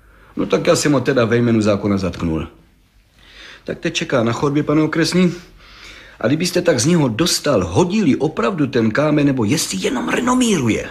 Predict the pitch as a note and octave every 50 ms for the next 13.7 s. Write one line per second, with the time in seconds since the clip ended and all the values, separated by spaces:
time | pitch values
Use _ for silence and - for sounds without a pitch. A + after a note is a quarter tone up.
0 | - - - - - - - - F#3+ E3 B2+ - - - - - - - - -
1 | D#3 D#3 D3+ D3+ C3 - C#3+ C3+ A#2+ C3+ C3 - - A#2 B2 A#2+ A#2+ B2 A#2+ A2
2 | G#2+ G#2+ G#2+ G#2+ G#2+ G2 E2+ D#2+ C#2+ - - - - - B2+ B2+ A2+ F#2+ F2+ -
3 | - - - G2 - G#2+ G#2+ G2+ F#2 F2+ F2+ F#2+ G2 G#2+ G#2+ G2 E2+ G#2+ G#2 F#2+
4 | F#2+ F2+ F#2+ G2+ F#2+ - - G2 G2 F2 - - E2+ - - - F#2 F2 F#2 G2+
5 | G2 - - G2+ - - - G#2 G2+ - G#2 G#2 G#2 G#2 G2+ G2 F#2+ F#2 F#2+ -
6 | G#2 G2+ F#2+ G2+ G#2 G2 G#2 G#2 G2+ F#2 G2 F#2+ - - G2+ - G#2+ G#2 G2 G2+
7 | G2+ - - - - - - - - - - - - - - - C#3 C3 - F3
8 | - - - - - - - B3+ - - E3+ - - F3 E3 D3+ - - F3+ F3
9 | D#3+ D#3+ - F#3+ F#3+ F#3+ F#3 F#3 - - - - - _ _ _ _ _ - -
10 | - D3 C#3+ D3+ D3+ D#3 D#3+ D#3+ D#3 D#3 E3 D#3 - - F#3 F3+ D#3 D#3+ E3 D#3+
11 | D#3+ D#3+ D#3+ F3 F3 E3+ - - E3+ D#3 C#3 B2 G#2+ - - - - _ _ _
12 | - - - - - _ _ _ - F2+ G#2 G#2 F#2+ F2 - - - - A#2 B2+
13 | B2 A2+ A2+ G#2+ G#2 - G#2 G2 G2 F2+ E2 D2+ D#2